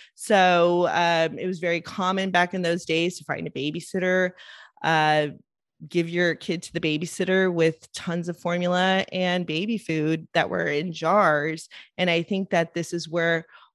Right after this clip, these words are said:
all those brandings came in and the, uh, whole formula production really, um,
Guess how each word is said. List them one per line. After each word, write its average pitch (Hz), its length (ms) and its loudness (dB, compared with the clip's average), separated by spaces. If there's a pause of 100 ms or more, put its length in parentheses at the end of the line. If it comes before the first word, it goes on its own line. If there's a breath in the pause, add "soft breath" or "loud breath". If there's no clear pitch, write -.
all 175 180 2
those 170 240 2
brandings 165 760 -2
came 160 280 -4
in 156 280 -2
and 160 520 -4
the, 156 420 -2 (380 loud breath)
uh, 165 320 2
whole 170 320 2
formula 180 500 0
production 156 920 -2
really, 160 760 -2 (500 loud breath)
um, 151 520 -2